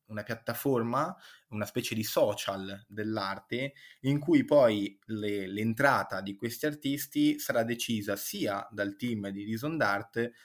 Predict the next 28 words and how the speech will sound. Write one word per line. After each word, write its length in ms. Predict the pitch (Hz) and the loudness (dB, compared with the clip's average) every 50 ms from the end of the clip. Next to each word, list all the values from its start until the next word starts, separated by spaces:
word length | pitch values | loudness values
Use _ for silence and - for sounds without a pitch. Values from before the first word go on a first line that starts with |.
| _ _ | _ _
sia 240 | - - - 131 127 | -8 2 6 6 8
dalla 220 | 120 117 117 113 | 8 6 4 4
community, 760 | 113 - 123 117 113 110 107 104 101 101 98 - 104 110 - _ _ _ _ _ _ | 2 0 0 0 0 0 0 -2 -2 -4 -4 -6 -8 -10 -10 _ _ _ _ _ _
eh, 240 | - 104 101 98 98 | -6 -4 -2 -2 -2
degli 200 | 98 104 104 113 | -2 -2 -2 -2
utenti 400 | 123 117 113 101 98 98 98 101 | -2 0 -2 -2 -2 -2 -6 -6
che 60 | - 101 | -8 -8
appunto 400 | - - 104 104 101 104 101 - | -8 -8 -8 -8 -8 -8 -8 -6
parteciperanno 1120 | - 101 98 - 101 - - 98 - 107 101 98 95 98 98 98 98 98 98 95 - _ _ - - - _ _ | -6 -8 -6 -6 -10 -12 -12 -8 -6 -4 -2 -2 -4 -4 -6 -6 -6 -6 -8 -8 -10 _ _ -20 -20 -20 _ _
in 140 | 104 110 | -6 -2
una 120 | 113 113 117 | 0 0 0
scelta 300 | 110 - 123 107 - 110 | 2 0 0 0 0 0
condivisa. 720 | - 120 110 107 104 107 98 95 92 92 92 95 92 - _ _ _ _ _ _ - | 0 0 2 2 0 0 -2 -2 -6 -6 -8 -10 -10 -12 _ _ _ _ _ _ -6
Eh, 180 | 98 98 98 98 | -2 -2 -2 0
proprio 340 | - 131 127 120 123 117 | 4 4 4 6 4 2
perché 460 | 117 139 123 127 - 127 120 123 131 131 | 0 -2 -4 -2 -2 -2 0 0 0 -2
vogliamo 520 | 117 113 110 110 110 117 120 120 131 - | -2 -2 0 0 0 0 0 -2 -4 -4
comunque 340 | - 113 113 117 117 - 107 | -6 -6 -6 -4 -2 -2 -2
anche 320 | 107 110 113 - 107 101 | -2 -2 -4 -4 -4 -2
decentralizzare 1000 | 110 120 117 - - 120 113 117 110 107 110 113 110 110 117 104 104 107 113 120 113 | -2 -4 -4 -2 -2 -4 -2 -2 -4 -4 -4 -6 -2 -2 0 2 2 0 0 0 -2
ovviamente 680 | 101 101 98 101 101 104 110 110 123 120 120 120 120 - | -2 -2 -4 -4 -6 -6 -6 -4 0 0 0 0 -2 -4
e 320 | 104 107 110 113 117 117 - - _ _ _ | -4 -2 0 0 0 -2 -8 -16 _ _ _
disent-, 560 | - - 131 139 131 131 123 120 117 - - - | -6 -2 -2 0 2 2 0 0 -2 -4 -10 -16
disintermediare, 1200 | - 123 131 127 131 123 117 113 - 113 113 120 127 127 117 113 104 104 104 104 104 107 104 - - - _ _ _ | -8 -6 -6 -2 0 0 0 0 0 -2 -2 -2 -2 0 0 0 0 0 -2 -2 -2 -4 -4 -6 -8 -18 _ _ _
eh, 140 | 107 104 | -6 -4
l'aspetto 420 | 101 104 - - - 104 101 - - | -4 -4 -4 -2 -4 -4 -4 -2 -4
ovviamente 460 | 110 107 104 104 107 101 110 110 101 | -4 -4 -4 -4 -6 -4 -4 -6 -4
del, 520 | 104 104 101 107 104 107 107 107 104 - | -4 -4 -4 -2 -2 -2 -2 -4 -4 -8